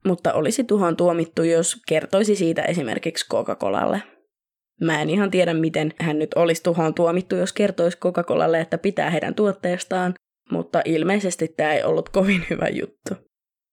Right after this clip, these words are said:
Jotkut Coca-Colan johtohenkilöt olivat ehdottaneet tän vanhan reseptin tuomista takaisin jo silloin toukokuun alussa,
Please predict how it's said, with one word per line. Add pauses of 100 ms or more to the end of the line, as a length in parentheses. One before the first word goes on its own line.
(1300)
Jotkut
Coca-Colan
johtohenkilöt
olivat
ehdottaneet
tän
vanhan
reseptin
tuomista
takaisin
jo
silloin
toukokuun
alussa,